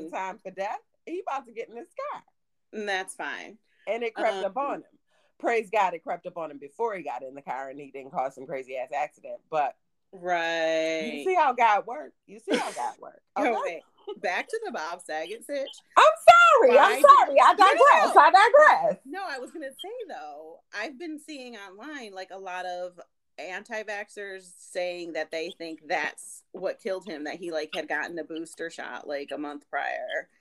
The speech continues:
Speaker 2: I don't wanna do that. We're not propagating that.
Speaker 1: I'm just letting you know that people think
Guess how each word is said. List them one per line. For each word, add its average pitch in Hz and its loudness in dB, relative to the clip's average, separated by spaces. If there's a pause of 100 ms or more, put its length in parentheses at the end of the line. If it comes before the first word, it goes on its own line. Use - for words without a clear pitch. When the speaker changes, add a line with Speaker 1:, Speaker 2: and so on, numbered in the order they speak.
(120)
Speaker 2:
I 220 6
don't 220 4
wanna 185 4
do 165 -8
that. 127 -4
We're 185 -6
not 196 -4
propagating 131 -8
that. 98 -20 (1120)
Speaker 1:
I'm 208 -4
just 240 -12
letting 247 -4
you 311 -6
know 208 -14
that 202 -6 (180)
people 226 -8 (160)
think - -12